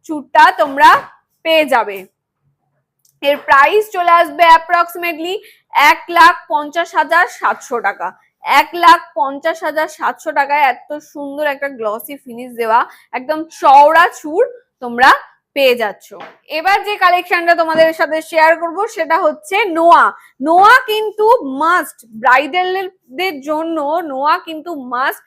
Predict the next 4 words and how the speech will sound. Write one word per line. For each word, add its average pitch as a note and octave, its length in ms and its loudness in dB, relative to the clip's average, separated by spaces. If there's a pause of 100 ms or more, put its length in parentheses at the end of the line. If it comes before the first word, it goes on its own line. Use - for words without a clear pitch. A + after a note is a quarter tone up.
(320)
শাশুড়িরা E4+ 720 0 (600)
বৌমাকে D#4 600 0 (160)
গিফট D#4 260 -10 (120)
করে C4+ 200 4